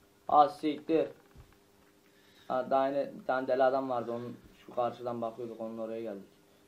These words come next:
Ya. Ben onun yanından hızlıca yardırıyorum. Hadi.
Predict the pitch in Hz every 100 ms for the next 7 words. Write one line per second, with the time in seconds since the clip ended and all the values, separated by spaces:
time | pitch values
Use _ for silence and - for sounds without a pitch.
0 | _ 117 117 104 - - - - - _
1 | _ _ _ _ _ _ _ _ - -
2 | - _ _ _ - - - - 135 135
3 | 131 143 147 147 147 143 143 143 143 135
4 | 127 123 123 113 110 120 110